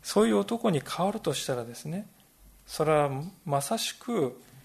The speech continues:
神からの計り知れない力としか言いようがない。パウロはその力をですね、自分自身の身において体験した人であります。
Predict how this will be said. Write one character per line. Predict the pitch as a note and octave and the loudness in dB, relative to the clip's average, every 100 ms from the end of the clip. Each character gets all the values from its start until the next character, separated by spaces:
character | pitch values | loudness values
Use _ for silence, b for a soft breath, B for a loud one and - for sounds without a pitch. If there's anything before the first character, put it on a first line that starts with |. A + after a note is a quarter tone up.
| b b | b b
神 | - D#3 C3+ | -4 -2 -2
か | B2+ C3 | -4 -6
ら | B2 | -6
の | B2+ | -8
計 | - C#3+ - | -10 -8 -4
り | F3 | -4
知 | F3+ - | -2 -4
れ | A3+ | -2
な | B3 C#4+ | -2 -2
い | A#3 | -4
力 | - - D3 | -4 2 2
と | C#3 | 2
し | C3+ - | -2 -2
か | C#3 | -2
言 | B2 | 0
い | |
よ | B2 A#2 | -2 -4
う | |
が | B2 | -6
な | |
い。 | C#3 - - - - _ _ _ _ _ _ _ - - - B B B B B B - | -12 -18 -20 -20 -20 _ _ _ _ _ _ _ -20 -20 -20 B B B B B B 4
パ | - | 12
ウ | B3 | 12
ロ | |
は | A3 | 12
そ | G#3+ | 12
の | G#3+ | 8
力 | G#3+ - A3+ | 8 10 12
を | F#3+ | 12
で | E3 | 8
す | |
ね、 | D#3+ | 2
自 | - F#3 | 0 0
分 | G#3 | 0
自 | G#3 G#3+ | 2 2
身 | G3+ | 4
の | E3 | 4
身 | D#3+ | 4
に | F3+ | 6
お | F#3 | 4
い | |
て | E3 | 4
体 | C3 D3+ D3 | 4 6 6
験 | D3 | 4
し | C3+ | 4
た | C#3+ | 0
人 | B2 C3 | 2 0
で | A#2 | 0
あ | |
り | A2 | -4
ま | A2 | -8
す。 | - - | -14 -16